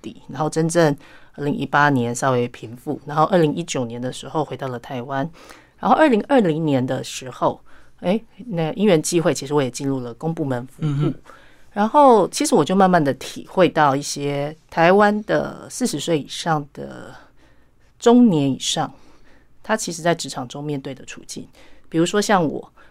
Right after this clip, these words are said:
Speaker 1: 我因为在大陆待的时间有一点点长，那我们所熟悉的世界，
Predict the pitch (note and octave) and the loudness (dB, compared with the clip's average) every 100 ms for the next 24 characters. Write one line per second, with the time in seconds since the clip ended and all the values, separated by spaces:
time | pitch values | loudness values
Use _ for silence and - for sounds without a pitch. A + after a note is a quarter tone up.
0 | - D#3+ D3 C3+ G#3 G#3+ G3+ F#3 E3+ D#3+ | -8 -2 -2 -2 0 2 2 0 0 0
1 | C#3 - F3 C#3+ - D#3 D#3+ D3 F3 - | -4 -4 -4 -4 -8 -8 -8 -8 -12 -10
2 | C3 A#2+ - - - - - F3+ D#3 C#3+ | -10 -10 -12 -14 -16 -18 -4 0 0 0
3 | C3 C3 C3 C3+ - - C#3 B2+ - - | -6 -10 -12 -14 -16 -14 -12 -8 -6 -2
4 | D3 E3 - A3 E3+ - E3+ - D3 A2 | 0 0 0 2 2 2 -4 -4 -6 -8